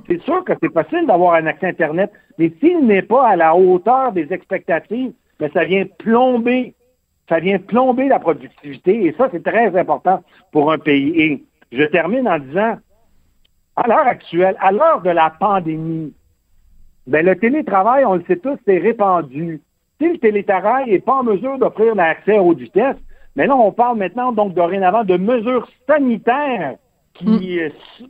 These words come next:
Speaker 1: sont mis dans une, dans, dans, pas nécessairement en état d'hibernation, mais certainement pas poussés à son paroxysme pour faire en sorte, justement, qu'on puisse, euh, venir à bout de cette pandémie.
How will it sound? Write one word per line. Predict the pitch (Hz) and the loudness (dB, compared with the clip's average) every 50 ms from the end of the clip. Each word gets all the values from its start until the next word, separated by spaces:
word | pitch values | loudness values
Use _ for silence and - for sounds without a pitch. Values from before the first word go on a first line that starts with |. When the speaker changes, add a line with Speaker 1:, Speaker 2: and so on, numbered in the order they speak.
| 202 - _ - | -20 -8 _ 0
Speaker 1:
sont | 190 180 180 170 175 | 2 4 4 4 2
mis | 196 220 240 | 2 2 2
dans | 240 220 180 165 - | 2 2 2 0 0
une, | 151 165 160 127 - _ _ _ _ _ _ | -4 -6 -6 -8 -10 _ _ _ _ _ _
dans, | 170 160 - - - | -10 -10 -10 -10 -12
dans, | 165 - - - _ - | -14 -14 -14 -14 _ -2
pas | 196 214 | 0 0
nécessairement | 196 180 160 139 - 180 170 160 185 208 | 0 0 -2 -2 -2 0 0 2 2 2
en | 190 170 170 | 2 2 2
état | 170 165 165 196 208 208 | 0 0 2 2 2 0
d'hibernation, | 156 135 127 131 165 165 156 160 151 143 131 131 - 269 294 | 0 -6 -8 -2 -2 0 0 0 -2 -2 -2 -2 -4 -4 -2
mais | 269 185 - - _ - | -2 -4 -6 -8 _ -2
certainement | 320 277 - _ 240 226 220 214 208 208 196 185 | -2 -2 -2 _ 0 0 0 0 0 0 0 0
pas | - 254 262 269 262 _ _ _ _ _ _ - | 0 0 0 0 0 _ _ _ _ _ _ -10
poussés | 214 185 - - 247 254 277 277 226 - - - - | -8 -8 -6 -4 -4 -4 -4 -4 -6 -8 -12 -12 -4
à | 156 151 151 | -2 -2 0
son | 202 190 170 | 2 0 0
paroxysme | - 185 180 170 165 160 - - - 208 262 240 - 160 160 151 | 2 0 2 2 0 -2 -4 -8 -10 -10 -10 -10 -8 -8 -8 -8
pour | 147 - 160 143 - | -8 -6 -8 -8 -2
faire | - 214 220 202 185 | 0 2 2 2 0
en | 156 135 127 | -4 -6 -6
sorte, | - 202 226 220 170 | -2 -2 -2 -2 -2
justement, | 131 185 254 - - - 170 156 165 196 233 220 - _ _ _ _ _ _ | -6 -12 -12 -12 -6 -6 -4 -4 -2 -4 -4 -6 -8 _ _ _ _ _ _
qu'on | - 165 156 147 | -2 0 0 0
puisse, | - 190 202 190 - 175 | 2 2 0 0 0 0
euh, | 147 143 143 131 | 0 2 0 0
venir | 127 151 165 170 202 214 208 151 135 | 0 0 0 2 2 2 2 2 0
à | 127 127 | -2 -4
bout | 123 - - 247 320 311 247 - - - _ _ _ - | -2 0 2 4 4 4 4 0 -4 -10 _ _ _ -2
de | 143 135 - | -2 0 0
cette | 156 139 - | 0 -2 0
pandémie. | - 151 143 139 135 135 131 131 131 131 131 113 | 0 -2 -2 0 -2 -2 -4 -4 -4 -6 -6 -8